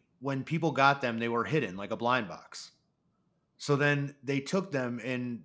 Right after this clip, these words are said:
a lot of people sold them for, like, point seven and point eight just to, just to make something off of something free. So if you own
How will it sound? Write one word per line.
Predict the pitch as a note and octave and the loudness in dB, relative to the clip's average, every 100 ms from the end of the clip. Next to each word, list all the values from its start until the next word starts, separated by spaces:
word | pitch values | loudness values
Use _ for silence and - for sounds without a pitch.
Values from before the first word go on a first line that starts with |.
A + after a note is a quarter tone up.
| - | -8
a | B2+ | 0
lot | C3+ D3+ | 4 4
of | E3+ | 4
people | D3+ C#3 C3 | 0 -4 -4
sold | - C#3 A#2+ | 0 0 0
them | A2+ G#2 | -4 -4
for, | A#2 | -4
like, | A2 A2 | -4 -4
point | - C#3+ C#3 C#3 | -8 -4 -2 -2
seven | - - C3 B2+ B2 | -6 2 2 2 -2
and | A2 G#2 | -4 -6
point | B2+ B2 A#2 | -6 -2 -2
eight | A2 F#2 _ | -4 -6 _
just | C3+ B2+ | -6 -4
to, | - B2+ | -2 -2
just | G#2 C3 C3+ | -2 -4 -4
to | C3+ | -4
make | B2 B2+ | -2 -4
something | - B2 A2+ A2 | -2 -4 -4 -4
off | A2 B2 B2 | 2 2 2
of | G#2+ | -6
something | B2 A2 G#2 | -6 -4 -8
free. | - A2+ D#2+ E2+ - | -4 -6 -6 -12 -10
So | - C3+ | -4 -4
if | A#2 | -2
you | D3+ G3 - | -2 -2 2
own | D#3 D#3 D3 C3 | 4 4 2 -2